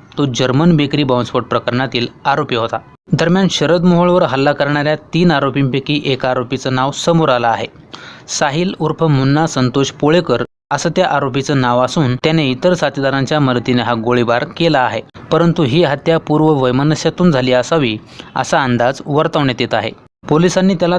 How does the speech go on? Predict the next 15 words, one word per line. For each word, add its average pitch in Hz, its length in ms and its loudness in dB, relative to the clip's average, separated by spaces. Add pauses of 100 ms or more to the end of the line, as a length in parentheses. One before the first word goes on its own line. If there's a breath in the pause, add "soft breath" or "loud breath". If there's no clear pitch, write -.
ताब्यात 127 260 0
घेतला 127 320 0
असून, 131 320 -2 (260 loud breath)
शरद 180 380 0
मोहोळची 170 380 2
हत्या 147 320 -2
का 180 220 0
करण्यात 139 360 -2
आली, 117 280 -2 (160)
हे 151 160 -2
मात्र 156 300 0
अजूनही 131 460 0
स्पष्ट - 400 -2
झालेलं 120 420 0
नाही. 107 180 -2